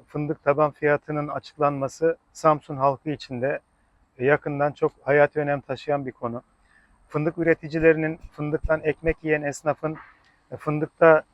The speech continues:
e, çalışan işçilerin hepsinin alın terinin, emeğinin, üretimlerin karşılığının almalarının sağlanabilmesini teminen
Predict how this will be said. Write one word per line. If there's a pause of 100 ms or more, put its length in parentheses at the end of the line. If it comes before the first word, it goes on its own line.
(320)
e,
çalışan
işçilerin
hepsinin
alın
terinin,
emeğinin,
üretimlerin
karşılığının
almalarının (260)
sağlanabilmesini
teminen